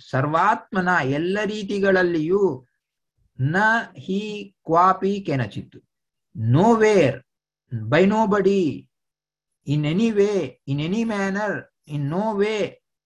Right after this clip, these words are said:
he can be ನ ಜ್ಞಾಯತೆ, ತಿಳಿಲಕ್ಕೆ ಸಾಧ್ಯವಿಲ್ಲದವನು.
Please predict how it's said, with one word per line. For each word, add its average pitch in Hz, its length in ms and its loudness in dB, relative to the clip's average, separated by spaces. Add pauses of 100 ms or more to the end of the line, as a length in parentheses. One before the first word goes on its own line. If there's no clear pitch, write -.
(240)
he 202 160 -2
can 180 260 -2
be 233 140 -4 (600)
ನ 156 120 -2 (140)
ಜ್ಞಾಯತೆ, 127 640 -2 (300)
ತಿಳಿಲಕ್ಕೆ 185 540 2
ಸಾಧ್ಯವಿಲ್ಲದವನು. 143 1080 -2